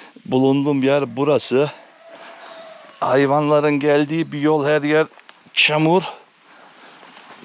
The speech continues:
Aşağıda mezarlık var. Şuradan aşağı inebilirsem kurtuldum galiba.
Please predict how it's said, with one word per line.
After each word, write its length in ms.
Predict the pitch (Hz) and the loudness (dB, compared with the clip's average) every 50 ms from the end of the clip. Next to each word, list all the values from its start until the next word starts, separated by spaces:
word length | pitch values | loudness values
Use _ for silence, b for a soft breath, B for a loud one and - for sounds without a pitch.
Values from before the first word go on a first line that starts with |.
| - - - - - | -20 -20 -20 -8 -4
Aşağıda 480 | - 139 131 - - 156 160 156 165 | -2 0 0 2 2 2 2 2 2
mezarlık 580 | 160 160 156 151 147 165 165 170 170 165 - - | 0 2 0 2 2 2 2 2 2 0 0 0
var. 100 | 147 135 | 0 0
Şuradan 300 | 127 - 143 139 156 156 | 0 -2 -2 0 2 2
aşağı 340 | 160 151 - - 165 156 160 | 2 2 2 2 2 2 0
inebilirsem 680 | 160 160 160 156 151 180 175 165 - - 175 175 170 | 0 0 -2 -2 0 0 0 0 0 0 0 0 0
kurtuldum 540 | 151 151 151 135 - 160 156 147 156 165 160 | 0 -2 -2 -2 -2 -4 -2 -2 -2 -2 -2
galiba. 460 | 139 139 127 120 113 110 113 113 107 | 0 0 0 0 0 0 -2 -2 -2